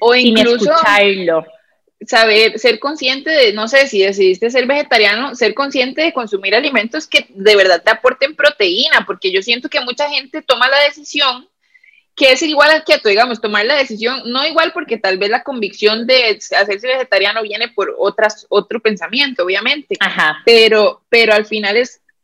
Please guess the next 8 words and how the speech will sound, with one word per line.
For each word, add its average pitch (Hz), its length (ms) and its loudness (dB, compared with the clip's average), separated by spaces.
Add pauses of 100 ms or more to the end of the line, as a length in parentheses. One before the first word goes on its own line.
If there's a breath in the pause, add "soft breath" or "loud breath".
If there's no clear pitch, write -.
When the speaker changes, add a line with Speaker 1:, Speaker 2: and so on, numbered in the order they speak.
Speaker 1:
eliminar 247 440 -2
un 269 100 -6
alimento 254 360 -6
por - 160 -4
completo, 220 600 -2
y 233 120 -2
no 233 140 -2
sé, 285 100 2